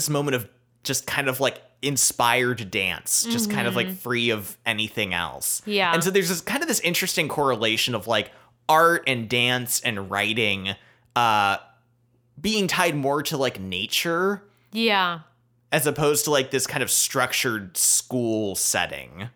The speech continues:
Speaker 2: It does kind of make sense, though, because I did read that the author was a painter and so was her husband.
Speaker 1: Oh, interesting.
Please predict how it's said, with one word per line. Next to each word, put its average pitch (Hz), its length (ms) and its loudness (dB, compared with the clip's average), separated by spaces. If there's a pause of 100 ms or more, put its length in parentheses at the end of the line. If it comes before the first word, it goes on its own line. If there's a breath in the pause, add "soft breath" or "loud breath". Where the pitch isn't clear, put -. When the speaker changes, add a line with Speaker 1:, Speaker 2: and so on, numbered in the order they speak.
(140)
Speaker 2:
It 302 200 0
does 453 260 2
kind 494 200 0
of 330 60 2
make 240 140 0
sense, 214 320 -2
though, 208 120 -2
because 202 300 -6
I 196 100 -2
did 214 220 -2
read 208 300 -6
that 196 140 -2
the 180 160 -12
author 175 760 -2
was 196 180 -6
a 165 40 -10
painter 269 520 -4
and 190 180 -4
so 185 140 -2
was 175 160 -2
her 180 100 -8
husband. 247 600 -4
Speaker 1:
Oh, 131 200 0
interesting. 104 680 -4